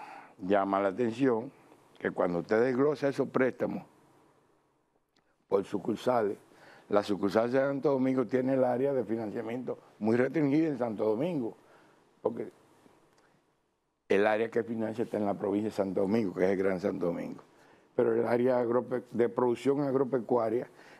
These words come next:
en el Gran Santo Domingo <clears throat> es muy pequeña, porque se limita al kilómetro veintidós, a Guerra, San Luis. Para usted lograr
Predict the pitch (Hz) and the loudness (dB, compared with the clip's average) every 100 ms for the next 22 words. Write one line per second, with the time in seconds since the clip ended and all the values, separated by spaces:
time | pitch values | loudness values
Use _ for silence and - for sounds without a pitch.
0 | - 117 117 113 123 127 127 127 127 131 | 0 2 4 4 2 2 -2 -2 0 0
1 | 123 - - - - - - - - 185 | 0 -2 -6 -14 -20 -20 -18 -10 -2 0
2 | 185 - 147 160 160 160 - 160 190 165 | 0 2 2 4 2 2 0 2 2 2
3 | 123 - - _ - - - _ _ - | -2 -6 -18 _ -20 -20 -20 _ _ 0
4 | 117 127 123 120 151 151 139 - 110 104 | 0 2 2 2 2 2 0 0 -2 0
5 | 113 117 123 117 113 107 107 135 160 - | 2 2 2 0 0 -2 0 2 0 -4
6 | - - _ - - 95 98 151 151 117 | -12 -20 _ -6 -2 0 2 2 0 -2
7 | 101 98 104 147 123 - - - - _ | -2 -2 0 0 -2 -10 -20 -20 -20 _
8 | _ _ _ _ _ _ _ _ _ _ | _ _ _ _ _ _ _ _ _ _
9 | _ _ _ _ _ _ _ _ _ _ | _ _ _ _ _ _ _ _ _ _
10 | _ _ _ 127 120 117 - 165 196 208 | _ _ _ 2 2 -2 -2 0 0 -2
11 | - - _ _ - - _ _ 117 113 | -8 -20 _ _ -20 -20 _ _ 0 0
12 | 101 117 110 95 - | 0 -2 -4 -6 -12